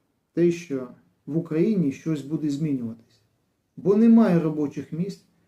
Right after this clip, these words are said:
немає нах-, надходження податків до бюджету і немає взагалі майбутнього держави, якщо люди працюють десь в інших країнах.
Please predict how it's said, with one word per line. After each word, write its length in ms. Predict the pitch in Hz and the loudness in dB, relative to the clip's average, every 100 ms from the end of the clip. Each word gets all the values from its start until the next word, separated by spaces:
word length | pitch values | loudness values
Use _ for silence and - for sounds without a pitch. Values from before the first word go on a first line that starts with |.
| - | -2
немає 500 | 170 220 220 190 175 | 2 4 4 4 4
нах-, 220 | 175 - | 2 0
надходження 760 | 190 196 - 208 180 151 147 143 | -4 -2 2 4 4 4 -2 -4
податків 600 | 160 143 147 135 - 131 | -4 -2 -2 -4 -8 -8
до 80 | 127 | -8
бюджету 680 | 123 120 143 196 202 220 - _ _ - | -8 -6 -2 -2 -2 -6 -8 _ _ -4
і 100 | 156 | -2
немає 580 | 160 180 226 240 233 - _ 139 | 0 0 2 0 -2 -6 _ -10
взагалі 600 | 147 143 147 185 208 - - _ _ _ _ _ _ _ _ _ _ _ _ _ _ - | -4 -2 2 2 0 -6 -20 _ _ _ _ _ _ _ _ _ _ _ _ _ _ -6
майбутнього 840 | 165 202 175 262 - 190 135 120 - | -2 0 2 0 -2 -2 -4 -6 -10
держави, 600 | 135 151 147 160 139 113 - _ _ _ _ | -6 -4 -4 -4 -4 -6 -12 _ _ _ _
якщо 340 | 147 - 165 151 | -8 -6 -4 0
люди 400 | 190 220 214 - _ _ _ _ _ _ _ _ _ - | 0 -2 -6 -8 _ _ _ _ _ _ _ _ _ -4
працюють 600 | 190 - - 196 202 135 | -2 -2 0 0 0 2
десь 320 | 170 180 - | 4 4 2
в 120 | 156 | 0
інших 300 | 170 - - | 0 0 -8
країнах. 320 | - 135 127 | -10 -10 -10